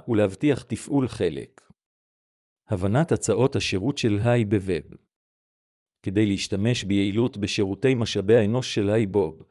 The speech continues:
חיוני להבין את הרוחב והעומק של ההצעות שלהם. הייבוב מספק מגוון רחב של שירותים, כולל ניהול שכר. שירות ניהול השכר של הייבוב מטפל בכל ההיבטים של תגמול עובדים,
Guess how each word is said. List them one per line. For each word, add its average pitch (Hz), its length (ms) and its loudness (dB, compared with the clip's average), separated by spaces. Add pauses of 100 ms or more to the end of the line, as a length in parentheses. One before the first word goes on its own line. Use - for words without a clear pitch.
(300)
חיוני 120 480 0
להבין 127 380 2
את 135 120 -2
הרוחב 127 540 2
והעומק 120 480 2
של 104 200 -2
ההצעות 104 440 0
שלהם. 67 460 -8 (1080)
הייבוב 113 500 4
מספק 110 600 0
מגוון 101 420 -2
רחב 113 340 0
של 101 200 -2
שירותים, 101 680 -4 (320)
כולל 92 360 -2 (1120)
ניהול 120 320 0
שכר. 85 560 -4 (360)
שירות 120 420 -2
ניהול 120 280 2
השכר 127 460 0
של 104 240 0
הייבוב 113 520 2
מטפל 110 420 -2
בכל 123 360 2
ההיבטים 110 480 0
של 110 180 -2
תגמול 110 420 -2
עובדים, 92 540 -2